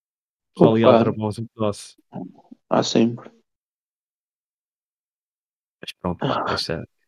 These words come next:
Speaker 1: é aquelas coisas. Veio a Cristiano.
Speaker 2: Aqueles desabafos.
Speaker 1: Aqueles desabafos. Eu às vezes, eh, tenho pacientes que me irritam por causa deste tipo de coisas assim. Um gajo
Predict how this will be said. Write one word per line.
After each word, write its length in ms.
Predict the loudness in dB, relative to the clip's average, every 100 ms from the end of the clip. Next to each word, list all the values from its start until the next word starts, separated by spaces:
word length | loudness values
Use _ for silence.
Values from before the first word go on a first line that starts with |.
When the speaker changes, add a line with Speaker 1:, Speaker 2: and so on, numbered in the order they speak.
| _
Speaker 1:
é 60 | -6
aquelas 320 | -4 -2 -4
coisas. 460 | -6 -8 -8 -12 -18 _ _ _ _
Veio 180 | 2 4
a 40 | 4
Cristiano. 760 | 0 0 0 0 -6 -8 -12 -14 _
Speaker 2:
Aqueles 320 | -4 2 4 6
desabafos. 500 | 6 6 4 -4 -10 _ _ _ _ 0
Speaker 1:
Aqueles 220 | 2 2
desabafos. 760 | 2 4 6 4 2 -6 -8 _ _ _ 2
Eu 100 | 4
às 120 | 4
vezes, 260 | 2 -2 0
eh, 280 | 0 0 0
tenho 160 | -2 0
pacientes 380 | 0 0 -2
que 80 | -2
me 60 | 0
irritam 380 | 2 0 -2 -10
por 100 | -6
causa 220 | -6 -4
deste 200 | -6 -12
tipo 120 | -16
de 60 | -4
coisas 340 | -2 -2 -4
assim. 340 | -6 -4 -6 -6
Um 120 | 2
gajo 300 | 2 2